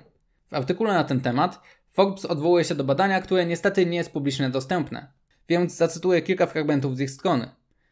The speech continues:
Okazało się, że spośród największych światowych korporacji Tesla jest wśród piętnastu procent takich, które nie upubliczniają danych na temat emisji gazów cieplarnianych.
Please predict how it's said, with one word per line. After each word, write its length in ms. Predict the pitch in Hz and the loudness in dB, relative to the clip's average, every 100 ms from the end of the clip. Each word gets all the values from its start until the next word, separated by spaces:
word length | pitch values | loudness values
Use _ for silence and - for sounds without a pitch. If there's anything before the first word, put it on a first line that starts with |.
| _ - | _ -8
Okazało 400 | 139 175 214 208 | -2 2 4 4
się, 180 | 196 175 | 2 2
że 120 | 165 | 0
spośród 360 | - - 175 | 0 -2 0
największych 460 | 147 151 190 185 147 | 0 0 0 -2 -4
światowych 400 | - 156 143 131 | -2 -4 -2 -2
korporacji 720 | 143 131 165 190 190 156 165 _ _ | 0 0 0 0 0 -4 -6 _ _
Tesla 340 | - 131 151 175 | 0 0 2 0
jest 180 | 190 | 0
wśród 360 | - - 151 - | -6 -6 -6 -4
piętnastu 400 | 143 139 180 139 | -4 -2 -4 -4
procent 320 | - 131 127 - - | -6 -4 -6 -10 -4
takich, 540 | 202 202 165 190 - _ _ | -4 0 -2 -4 -12 _ _
które 340 | _ 156 143 | _ -2 2
nie 180 | 139 180 | 2 2
upubliczniają 720 | 202 185 170 151 139 202 180 131 | 0 -2 -2 -2 0 0 2 2
danych 320 | 160 190 190 | 2 0 -2
na 80 | 175 | -4
temat 340 | 180 175 - | -2 -4 -2
emisji 320 | 196 190 180 | -2 0 0
gazów 260 | 147 135 131 | 2 0 0
cieplarnianych. 680 | 143 143 160 170 113 - | -4 -2 -2 -2 -4 -8